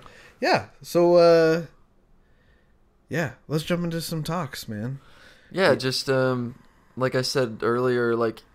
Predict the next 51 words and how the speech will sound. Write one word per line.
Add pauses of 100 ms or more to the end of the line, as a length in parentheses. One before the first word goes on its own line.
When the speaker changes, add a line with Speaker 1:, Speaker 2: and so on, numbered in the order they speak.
(160)
Speaker 2:
it's
been
hot. (260)
Speaker 1:
Yeah.
Speaker 2:
It's,
like,
it's
been
crazy (180)
hot.
We
had
this
heat
wave, (260)
um, (580)
and
I
have
no
A
C
at
my
<laughs>
house.
Speaker 1:
Oh,
dude. (440)
I
don't
know
how
you
do
it.
Speaker 2:
Yeah, (120)
it's,
I
mean, (440)
there
were
days
that
I
was
falling
asleep
sweating.
<laughs>
Speaker 1:
Jeez,
man.